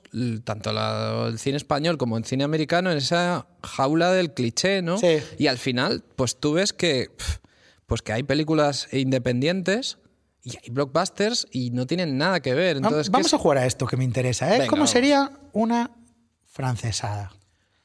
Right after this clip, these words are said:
Speaker 1: Una
Speaker 2: Ah.
Speaker 1: francesada sería, pues, eh, bon vivants. O sea, sería gente como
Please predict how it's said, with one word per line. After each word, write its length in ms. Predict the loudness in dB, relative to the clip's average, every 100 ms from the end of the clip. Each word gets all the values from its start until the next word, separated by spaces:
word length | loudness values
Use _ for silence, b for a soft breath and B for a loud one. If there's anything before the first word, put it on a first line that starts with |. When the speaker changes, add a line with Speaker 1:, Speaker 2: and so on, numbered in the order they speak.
| _ _ _ _ -2
Speaker 1:
Una 180 | 2 2
Speaker 2:
Ah. 40 |
Speaker 1:
francesada 580 | 2 2 2 2 2 2
sería, 520 | 2 2 2 2 0
pues, 300 | 0 2 2
eh, 240 | 0 0 0
bon 200 | 0 0
vivants. 480 | -2 -4 -8 -12 -8
O 60 | -2
sea, 160 | 0
sería 240 | 2 2 2
gente 520 | 0 0 2 2 0
como 560 | -2 -2 -2 -2 -4